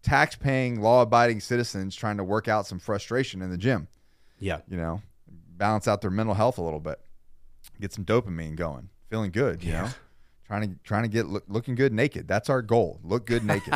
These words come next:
Speaker 2: <laughs>
Speaker 1: You know what I mean? Just leave 'em alone.
Speaker 2: Or, I don't know, if, if being healthy is the, the number one way to battle
Speaker 1: <laughs>
Speaker 2: this, this pandemic,
Speaker 1: Right,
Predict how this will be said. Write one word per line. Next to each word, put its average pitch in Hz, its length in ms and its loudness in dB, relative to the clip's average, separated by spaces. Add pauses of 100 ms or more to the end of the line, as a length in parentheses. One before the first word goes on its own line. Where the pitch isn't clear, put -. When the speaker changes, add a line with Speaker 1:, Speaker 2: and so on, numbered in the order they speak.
(140)
Speaker 2:
<laughs> 135 140 -2
Speaker 1:
You 95 80 -6
know 101 60 -2
what 101 80 0
I 95 200 -4
mean? 110 280 -6
Just 98 160 -10
leave 185 200 6
'em 180 60 6
alone. 170 360 6 (320)
Speaker 2:
Or, 175 200 12
I 160 160 12
don't 190 140 12
know, 139 260 10
if, 139 320 2
if 135 240 6
being 151 280 6
healthy 135 580 6
is 127 440 0
the, 117 300 -2 (120)
the 120 240 4 (100)
number 135 420 4
one 127 320 4
way 123 180 6
to 113 100 6
battle 120 520 8 (120)
Speaker 1:
<laughs> - 100 -6
Speaker 2:
this, 139 240 8
this 143 360 4
pandemic, 127 760 6
Speaker 1:
Right, 120 320 6